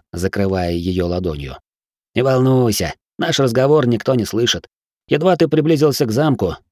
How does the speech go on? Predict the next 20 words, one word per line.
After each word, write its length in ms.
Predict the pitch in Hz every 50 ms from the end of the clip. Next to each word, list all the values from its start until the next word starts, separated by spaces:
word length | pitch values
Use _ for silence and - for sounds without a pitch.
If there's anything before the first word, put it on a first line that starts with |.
| _
я 360 | - 117 - 160 143 123 107 104
заглушил 420 | 104 113 123 123 117 - 160 151
амулет. 460 | 120 107 104 101 104 110 104 - - _ _ _ _ _ _ _ _ _ -
Мне 200 | 160 180 170 131
совершенно 500 | - 165 165 175 156 - 202 185 139 127
не 100 | 123 117
хотелось 420 | - 139 131 160 151 127 120 110
бы, 220 | 107 113 98 85 - - _ _ _
чтобы 340 | - - - 156 147 151 151
о 60 | 147
моём 320 | 143 143 135 147 147 135
существовании 760 | 117 - 127 120 120 - - 139 135 143 139 127 123 120 120
вспомнили. 560 | 107 - - - 135 110 101 92 85 80 - - _ _ _ _ _ _ -
Мне 200 | - 143 170 180
и 60 | 156 143
одному 460 | 139 123 113 110 117 131 151 170 160
сейчас 340 | - 117 - - 98 92 -
неплохо 340 | 101 95 104 107 101 92 -
живётся". 500 | - 104 101 101 98 92 - 95 87 78 - _ _ _ _ _ _ _ _ _ _ _ _
"Но 360 | - 156 180 185 165 143 123